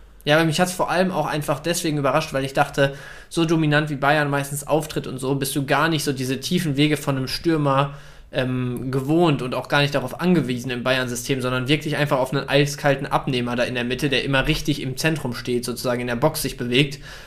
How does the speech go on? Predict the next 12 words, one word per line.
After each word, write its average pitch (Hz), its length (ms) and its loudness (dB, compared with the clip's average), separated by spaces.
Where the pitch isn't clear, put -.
Aber, 127 560 2
ähm, 120 340 -4
ja, 127 280 4
ne, 123 180 -4
n-, 135 300 -6
wie 131 60 -4
gesagt, 127 340 0
ne 135 100 -2
Kane 151 240 2
macht 143 140 2
viel 165 240 2
mehr 143 560 2